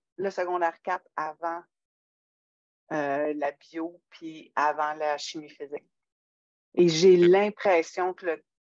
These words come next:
Speaker 1: le S C G puis le S C T quarante soixante-quatre vont sortir à peu près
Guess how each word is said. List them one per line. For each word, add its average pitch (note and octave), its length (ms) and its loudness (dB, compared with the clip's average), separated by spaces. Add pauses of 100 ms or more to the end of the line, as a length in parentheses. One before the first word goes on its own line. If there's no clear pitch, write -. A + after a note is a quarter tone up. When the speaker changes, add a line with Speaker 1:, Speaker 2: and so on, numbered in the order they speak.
Speaker 1:
le D#3+ 120 -4
S D#3+ 240 -6
C F3 180 -4
G F3 180 -16
puis F3 120 -16
le D#3+ 60 -6
S D#3 200 -8
C D#3+ 140 -12
T E3+ 380 -14 (140)
quarante D#3 320 -2
soixante-quatre D#3 600 -8
vont D3+ 140 -8
sortir D#3+ 460 -8
à D3+ 80 -2
peu - 140 -8
près D3+ 460 -14